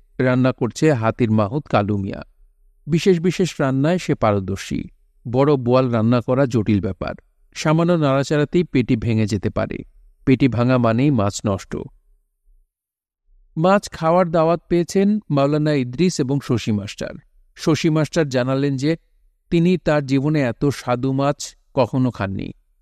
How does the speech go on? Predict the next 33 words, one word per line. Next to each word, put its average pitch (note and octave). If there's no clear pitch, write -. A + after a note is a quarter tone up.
বোয়ালের E3+
মতো E3+
নিম্ন D3
শ্রেণীর D#3
একটা C#3
মাছ A#2+
যে C#3+
এত A2+
স্বাদু B2
হতে C3+
পারে, C3
এটা E3
তার D#3
কল্পনাতেও B2+
কখনো A2+
আসেনি। G#2
মাওলানা B2
ইদ্রিস A#2+
মাছ A2+
নিয়ে A#2+
কিছু A#2
বললেন G2
না, -
তবে E3
খাওয়া C#3+
শেষে D#3
হাত A#2+
তুলে C3+
মুনাজাত A2
করলেন, -
"হে B2+
আল্লাহ A#2
পাক, -